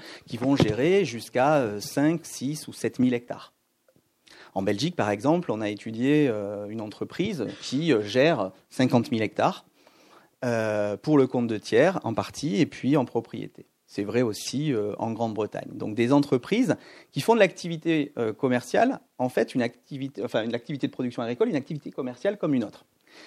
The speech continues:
Et ça, c'est assez intéressant parce que c'est très invisible.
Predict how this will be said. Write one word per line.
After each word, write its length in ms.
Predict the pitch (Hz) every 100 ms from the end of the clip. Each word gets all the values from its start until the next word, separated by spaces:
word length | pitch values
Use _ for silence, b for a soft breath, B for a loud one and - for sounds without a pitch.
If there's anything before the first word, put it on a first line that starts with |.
| b
Et 80 | 107
ça, 160 | 202 208
c'est 140 | 143
assez 220 | 123 -
intéressant 420 | 147 131 123 143
parce 120 | 330 -
que 80 |
c'est 140 | 110 127
très 320 | - 233 170
invisible. 400 | 135 143 320 226